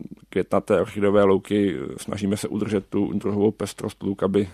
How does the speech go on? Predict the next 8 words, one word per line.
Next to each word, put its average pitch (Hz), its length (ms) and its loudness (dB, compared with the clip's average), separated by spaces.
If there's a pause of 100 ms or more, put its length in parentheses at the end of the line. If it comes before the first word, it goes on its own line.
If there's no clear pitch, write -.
(120)
skutečně - 580 -6
i 104 120 0 (480)
ti, - 120 -8
kdo 107 120 -4
se 107 140 -4
pohybují 104 500 -2
v - 100 -10
krajině, 104 480 2